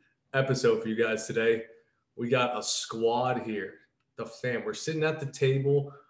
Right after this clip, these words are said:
We're about to have a fire interview. We got a very special guest, the man, the machine, Doctor Jose Roque with us. Uh, I'm Seth Kalish. We have Matt Havis, and then we have two very special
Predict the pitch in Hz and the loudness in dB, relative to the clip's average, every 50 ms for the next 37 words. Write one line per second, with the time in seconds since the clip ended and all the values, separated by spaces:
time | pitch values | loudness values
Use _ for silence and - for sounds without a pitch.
0 | _ _ - 113 120 123 120 - 113 - 117 117 117 107 101 107 104 98 - - | _ _ -8 -6 -4 -4 -4 -4 -4 -4 -2 -4 -2 -2 -4 -6 -8 -8 -14 -18
1 | - - - - 135 127 131 139 147 147 143 - 135 131 123 - - 107 110 104 | -20 -20 -6 0 2 2 6 6 4 4 4 2 0 -2 -2 -2 -6 -8 -8 -8
2 | 104 101 98 101 - _ _ _ _ _ _ _ _ _ _ _ _ _ 117 113 | -8 -8 -10 -10 -14 _ _ _ _ _ _ _ _ _ _ _ _ _ -2 0
3 | 120 113 107 - - 123 123 135 139 135 135 - - 147 139 120 - 127 120 - | 0 0 0 -2 0 2 4 4 6 4 4 2 2 2 2 4 2 0 -2 -2
4 | - 120 120 123 135 139 - - - - - _ _ _ _ _ _ _ _ _ | 0 2 2 4 4 2 0 -6 -10 -14 -18 _ _ _ _ _ _ _ _ _
5 | - 117 113 120 123 127 135 139 143 139 135 127 123 120 113 - - - 139 139 | -6 -4 0 2 2 4 6 6 4 4 2 2 2 0 0 0 -2 0 2 4
6 | 139 147 151 156 160 151 - - - - _ _ _ _ _ _ _ _ 135 135 | 4 4 4 2 -2 -2 -4 -6 -12 -20 _ _ _ _ _ _ _ _ 0 0
7 | 135 135 139 123 127 135 135 135 135 135 127 113 120 123 123 123 - 131 127 123 | 2 2 0 2 4 4 4 6 6 4 4 4 4 4 2 2 2 0 0 0
8 | 127 131 120 127 139 147 160 - - - - - _ _ _ _ _ _ _ _ | 0 -2 -2 0 -2 -2 -2 -4 -6 -12 -16 -20 _ _ _ _ _ _ _ _
9 | _ _ _ _ - 107 104 98 107 123 131 131 - - 151 135 135 - - 143 | _ _ _ _ -8 -8 -6 -2 -2 0 0 0 2 2 2 2 2 4 4 6
10 | 143 139 143 139 - 127 123 113 113 123 127 131 123 127 127 135 131 123 - 131 | 6 6 4 2 2 2 2 2 2 0 0 -2 0 0 -2 0 0 -2 -4 -4
11 | 120 117 117 113 113 110 - - - 175 160 135 143 139 147 147 135 143 - - | -4 -2 0 0 0 -2 -4 -4 -2 -2 2 4 4 4 4 2 0 -2 -4 -2
12 | 143 135 127 - - 131 123 120 120 117 - - - | 0 0 0 0 -2 -2 0 0 -2 -4 -6 -12 -16